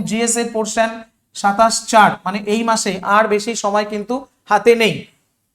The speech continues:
দশটার সময় স্যার ক্লাস শুরু কর-, সকালবেলা করাবেন, Tuesday and Saturday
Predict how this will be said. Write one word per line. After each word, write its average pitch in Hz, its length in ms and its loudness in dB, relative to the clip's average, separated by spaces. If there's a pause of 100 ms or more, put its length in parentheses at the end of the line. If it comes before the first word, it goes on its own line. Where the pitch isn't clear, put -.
(380)
দশটার 220 440 0
সময় 233 340 -2
স্যার 226 340 0
ক্লাস 208 220 2 (140)
শুরু 214 140 -4
কর-, 214 200 -2
সকালবেলা 208 520 0
করাবেন, 208 360 2 (400)
Tuesday 233 400 0
and 226 140 -2
Saturday 220 380 4